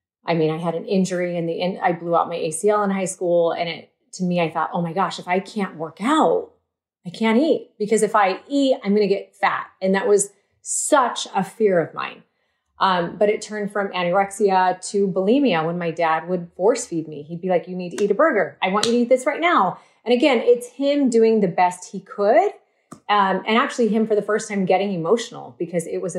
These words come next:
like, I was his baby girl. I was the only girl. Um, but yeah, that bulimia then turned into a major food addiction,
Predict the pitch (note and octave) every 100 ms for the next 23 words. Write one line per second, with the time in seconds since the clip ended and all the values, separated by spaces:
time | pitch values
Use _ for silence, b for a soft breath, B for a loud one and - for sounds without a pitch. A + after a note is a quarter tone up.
0 | F3 F3 - D#3+ F#3 G#3 G3+ D#3+ E3 E3
1 | F3 E3 D#3 E3 E3 E3+ D3 E3 G3 G#3+
2 | E3 D3 F3+ B3 b b b b b _
3 | - G3 F#3 F3+ E3+ - _ _ _ _
4 | _ _ - - G#3 G#3 G#3 G#3 G3 F3+
5 | G3 F#3+ G#3+ A#3 G#3 E3+ F3 F3 F3 -
6 | F#3 F3 F3 E3+ F3+ E3+ E3 E3 E3 _
7 | _ _ _ _ _ _ - F#3 F3+ F#3
8 | F#3+ G3 E3 D3+ E3 D#3 - - - -